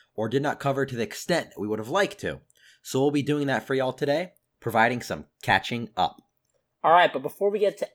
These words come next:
Speaker 2: any of that, we have Newsflash,
Speaker 1: Yes.
Speaker 2: like always. So, well, I guess you're setting up the timer. I'll
Speaker 1: Yes.
Speaker 2: quickly explain how Newsflash works. We have fifteen minutes to get through all the news, uh, since last episode. Any news that we don't get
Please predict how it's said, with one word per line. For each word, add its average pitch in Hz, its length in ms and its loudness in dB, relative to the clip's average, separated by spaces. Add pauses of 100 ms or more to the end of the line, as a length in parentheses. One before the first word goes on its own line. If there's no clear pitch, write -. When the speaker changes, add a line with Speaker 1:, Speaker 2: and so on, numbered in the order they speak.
Speaker 2:
any 240 160 2
of 220 80 0
that, 220 300 2 (520)
we 160 120 0
have 190 320 6 (180)
Newsflash, 147 640 0 (220)
Speaker 1:
Yes. 170 280 4
Speaker 2:
like - 60 0
always. 127 540 4
So, 151 440 6
well, 143 360 2
I 147 60 0
guess 156 200 0
you're 156 100 0
setting 160 220 -2
up 151 160 -2 (220)
the - 60 -14
timer. 220 500 2 (340)
I'll 151 280 4
Speaker 1:
Yes. - 160 -6 (160)
Speaker 2:
quickly 156 340 -2
explain 143 420 -4
how 139 140 -2
Newsflash 135 600 -4
works. 180 380 -2
We 160 80 0
have 135 140 0
fifteen 151 500 -8
minutes 208 380 -6
to 170 120 -10
get 135 140 -4
through 147 140 -2
all 139 160 0
the 135 80 -10
news, 147 460 -10 (340)
uh, 131 180 -2
since 151 460 -6
last 135 420 0 (120)
episode. 180 640 0 (220)
Any 175 160 0
news 165 160 -4
that 151 100 0
we 156 80 0
don't 151 200 -2
get 135 180 -2